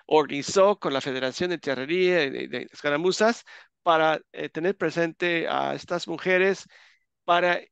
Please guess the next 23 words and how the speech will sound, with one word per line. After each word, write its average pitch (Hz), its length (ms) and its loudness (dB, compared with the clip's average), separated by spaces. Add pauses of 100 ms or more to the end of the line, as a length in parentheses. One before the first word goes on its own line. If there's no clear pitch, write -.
(280)
que 170 280 0
se 165 140 -8
podía 180 720 0
dar, 165 520 -2
eh, - 220 -12 (140)
un 180 160 -2
honor 170 580 2 (380)
a 139 180 0
estas 165 220 -8
mujeres 151 460 -2
y 151 120 -10
que, - 180 -10 (160)
que 143 340 0
también 185 480 0
dentro 170 260 -2
de 170 60 0
la 151 40 -4
charrería 202 360 4
tampoco - 460 -4
han 135 80 -2
sido 143 360 -6
realmente 139 840 -2
reconocidas. 123 680 -8